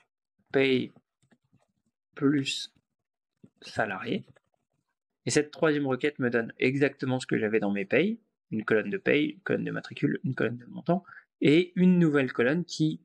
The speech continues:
pour chacune des lignes de cette colonne-là, contient l'ensemble des informations du matricule. Celle-ci, moi, je vais l'étendre. Je vais tout pr-, euh, je, d'ailleurs, je vais tout prendre sauf le matricule.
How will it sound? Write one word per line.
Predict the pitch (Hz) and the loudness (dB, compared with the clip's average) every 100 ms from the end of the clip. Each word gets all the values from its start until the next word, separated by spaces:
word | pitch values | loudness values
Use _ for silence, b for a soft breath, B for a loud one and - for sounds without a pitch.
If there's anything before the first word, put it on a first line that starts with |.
| - | -4
pour | 127 - | -2 0
chacune | - 156 175 156 | 0 0 0 0
des | 135 120 | 0 -2
lignes | - 143 151 | 0 2 2
de | 127 | 2
cette | 110 110 | 0 -2
colonne-là, | - 107 123 131 175 _ | -4 -6 -2 -2 -2 _
contient | 151 135 - 180 190 | -2 0 0 0 2
l'ensemble | 147 160 - 185 214 214 131 - _ _ _ | 2 2 2 0 2 2 0 -2 _ _ _
des | 135 139 | 2 2
informations | 131 127 120 113 107 - 147 202 - _ _ _ _ _ _ _ | 2 0 -2 0 -2 0 0 0 -4 _ _ _ _ _ _ _
du | 123 120 131 156 | -2 2 4 6
matricule. | 151 135 - 131 95 - _ _ _ _ _ 269 | 6 2 -2 -8 -10 -10 _ _ _ _ _ -18
Celle-ci, | 262 123 110 - | -6 -4 -2 -2
moi, | 170 147 | 0 0
je | 123 | 2
vais | 104 - - | 0 -2 -2
l'étendre. | 113 110 135 220 240 - _ _ _ _ _ _ _ _ _ _ _ _ | 0 2 0 0 -4 -10 _ _ _ _ _ _ _ _ _ _ _ _
Je | - 131 | -2 -2
vais | |
tout | - 196 175 | 2 2 2
pr-, | 147 - | 0 0
euh, | 131 110 104 | 2 2 0
je, | 104 104 | -2 -4
d'ailleurs, | 104 110 107 | 0 0 0
je | 98 | -4
vais | |
tout | 95 147 | -2 0
prendre | 139 117 107 - - | 2 0 -2 -6 -10
sauf | - - - 180 - | -4 0 2 2 2
le | 135 | -4
matricule. | 117 - 101 175 233 | -4 -8 -4 -2 -2